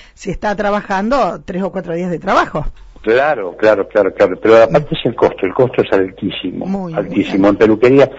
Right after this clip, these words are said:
Speaker 2: a veces la gente, la gente no entiende por qué en peluquería se cobra, dice, "Y, pero cobran caro". No, no, es, es altísimo el costo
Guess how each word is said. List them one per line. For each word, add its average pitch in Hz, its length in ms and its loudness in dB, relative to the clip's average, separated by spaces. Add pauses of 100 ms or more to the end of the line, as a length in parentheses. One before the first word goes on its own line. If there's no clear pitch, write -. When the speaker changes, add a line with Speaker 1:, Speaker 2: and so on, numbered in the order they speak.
(460)
Speaker 2:
a 101 60 4
veces 117 300 2
la 110 120 2
gente, 113 640 4 (440)
la 98 120 2
gente 113 300 2
no 107 80 6
entiende 101 420 2
por 90 200 -6
qué 104 120 0
en 95 80 2
peluquería 95 540 2
se 92 100 -8
cobra, 98 460 6
dice, 101 300 -2
"Y, 123 160 0
pero 101 180 0
cobran 113 320 4
caro". 104 340 2
No, 101 100 -6
no, 98 240 -8
es, 110 140 -2 (380)
es 113 160 -4
altísimo 107 680 -2
el 95 100 -2
costo 110 480 2